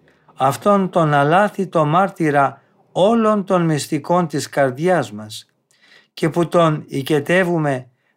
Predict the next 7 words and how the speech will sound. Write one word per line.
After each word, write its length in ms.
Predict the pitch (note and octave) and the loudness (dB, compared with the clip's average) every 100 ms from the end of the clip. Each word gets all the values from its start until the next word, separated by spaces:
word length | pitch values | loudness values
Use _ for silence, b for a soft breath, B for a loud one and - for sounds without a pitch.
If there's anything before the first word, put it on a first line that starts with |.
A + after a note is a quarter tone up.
| - | -6
να 160 | D#3 | 0
απομακρύνει 800 | D#3 E3 D#3+ D#3+ - G3 G#3+ G3 | 2 2 2 0 0 0 0 0
τον 360 | F#3+ E3+ D#3 C#3+ | 0 0 0 -2
κίνδυνο 720 | G#3 G3+ C#3 A#2+ A2+ G#2+ A2 _ _ _ | -2 0 0 -4 -6 -8 -14 _ _ _
του 140 | - C#3 | 0 2
αιώνιου 680 | C#3 D3 G3 G#3 C#3+ C3+ | 4 4 4 2 -2 -4
θανάτου 680 | B2 C3 C3+ C3+ B2 A#2 B2+ | -4 -2 0 -2 -2 -8 -8